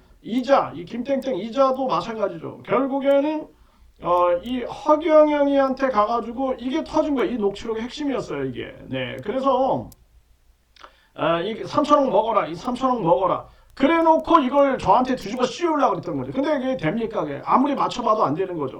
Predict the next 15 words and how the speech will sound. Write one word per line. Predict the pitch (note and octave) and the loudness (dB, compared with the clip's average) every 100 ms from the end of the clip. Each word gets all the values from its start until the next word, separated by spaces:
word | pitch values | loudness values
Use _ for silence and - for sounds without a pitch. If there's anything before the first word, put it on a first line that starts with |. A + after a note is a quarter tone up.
| G#2 | -12
어? | B2 D3+ G#3 | -10 -8 -8
안 | C#3+ F3+ | -4 -2
되는 | A3+ G3 | -2 -4
거죠. | D3 A#2 - _ _ _ C#3 | -6 -8 -14 _ _ _ -10
예, | C#3 | -8
정말 | G3+ C4 | -2 -2
기가 | B3+ B3+ C#4 | -2 0 4
막힌 | C4 - | 4 0
자가 | A3+ A3 G#3 | -4 0 0
아닐 | E3+ G3+ | 0 -4
수가 | G#3 F3 | -6 -6
없는 | E3+ D#3 | -4 -2
거예요. | B2+ C3+ - _ _ _ _ | -2 -4 -8 _ _ _ _
네, | F#3+ G3+ F#3 D#3+ | -2 2 2 0
그래서, | - C#4+ C#4+ C#4 D4 | -2 0 4 4 2